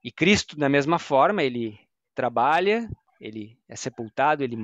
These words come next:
ele, né, ele morre, ele é sepultado, ele repousa no sétimo dia, e aí ele,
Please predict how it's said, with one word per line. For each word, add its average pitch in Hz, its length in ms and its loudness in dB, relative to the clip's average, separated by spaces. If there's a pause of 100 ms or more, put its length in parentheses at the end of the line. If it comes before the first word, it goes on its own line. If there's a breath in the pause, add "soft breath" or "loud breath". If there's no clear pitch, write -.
ele, 104 220 -10 (100)
né, 107 140 -8
ele 110 160 -10
morre, 131 280 -4
ele 123 100 -8
é 113 40 -12
sepultado, 120 640 -10
ele 120 140 -8
repousa 208 880 -2
no 185 100 -6
sétimo 143 420 -4
dia, 123 200 -4
e 120 120 -4
aí 120 280 -2
ele, 117 260 -8